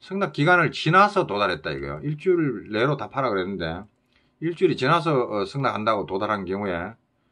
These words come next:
근데 이때는 그냥, 에이, 성의를 봐서 그냥 이거 무효다 하기가 못하니까, 어, 보통, 통상 봐서 대한민국에서 그 정도는 그 기간 내에 들어갈 수 있다.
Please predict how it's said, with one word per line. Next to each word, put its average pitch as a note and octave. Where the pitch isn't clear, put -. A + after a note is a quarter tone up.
근데 C#3
이때는 B2
그냥, A#2
에이, E2+
성의를 C#3+
봐서 G#2+
그냥 G#2+
이거 G#2
무효다 G2
하기가 G#2+
못하니까, G2+
어, D2+
보통, C#3
통상 B2+
봐서 A#2
대한민국에서 C3
그 A2
정도는 B2
그 G2+
기간 A#2
내에 A2
들어갈 A2+
수 B2+
있다. F2+